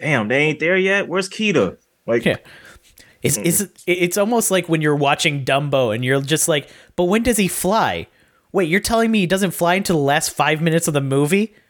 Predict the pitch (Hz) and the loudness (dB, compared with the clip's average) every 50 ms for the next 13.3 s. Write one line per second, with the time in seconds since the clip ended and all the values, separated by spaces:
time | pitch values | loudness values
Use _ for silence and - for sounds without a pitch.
0 | _ _ _ - 156 214 415 427 440 480 466 427 - - - _ _ _ _ _ | _ _ _ -4 -2 0 0 2 2 2 2 0 -2 -4 -14 _ _ _ _ _
1 | _ - - - 226 - - - 339 330 320 262 214 202 190 - 262 247 226 214 | _ -6 -4 -2 0 0 0 0 2 2 2 2 2 0 0 0 0 0 2 2
2 | 208 190 185 190 175 170 - - - - - 233 220 208 190 175 170 160 180 - | 2 0 2 0 0 -2 -2 -16 -12 -6 -2 0 0 2 2 0 -2 -2 -2 -2
3 | 320 349 359 330 233 196 165 139 156 147 135 135 127 117 107 107 82 80 _ _ | 0 0 0 0 0 0 0 0 0 0 0 0 0 0 -2 -4 -8 -8 _ _
4 | _ _ _ _ _ _ _ _ _ _ - 160 151 160 160 - - - - - | _ _ _ _ _ _ _ _ _ _ -2 0 2 2 2 0 0 0 0 0
5 | 95 98 98 - - 185 185 127 127 123 123 123 - 139 127 127 127 135 139 139 | 0 0 0 0 0 2 2 2 2 2 0 0 0 0 0 0 -2 -2 -2 -2
6 | 135 123 _ - - - - 220 262 233 190 190 226 277 226 - - - - - | -4 -8 _ -14 -12 -4 -2 0 2 2 2 2 2 2 2 0 0 -2 -4 -4
7 | - - - - - - - _ _ _ - _ - 151 165 190 196 175 165 170 | -8 -12 -16 -18 -18 -20 -20 _ _ _ -20 _ -4 -2 -2 0 0 0 0 0
8 | 170 175 175 165 156 151 156 175 175 202 208 214 214 220 226 - 247 240 220 226 | 0 0 0 0 0 -2 -2 0 0 0 0 0 0 0 0 0 -2 -2 0 0
9 | 233 247 247 - _ _ _ - - _ _ _ _ _ _ _ - 101 104 104 | -2 -2 -2 -6 _ _ _ -20 -20 _ _ _ _ _ _ _ -4 0 0 2
10 | 104 101 104 104 98 92 85 - - _ _ - - 180 156 127 151 180 175 175 | 2 2 2 2 2 0 -2 -4 -10 _ _ -6 -4 -4 -2 0 0 -2 0 0
11 | 185 175 - 208 190 - 220 202 208 202 214 214 208 202 - 247 208 208 190 185 | -2 -2 0 -2 0 0 0 0 0 0 0 0 0 0 0 0 2 2 2 2
12 | 185 175 170 - - 170 147 175 160 156 151 147 143 143 143 143 151 156 170 170 | 0 0 0 -2 -8 -2 -2 0 0 0 0 0 -2 0 0 2 2 2 0 0
13 | - - - - - | -2 -4 -6 -6 -10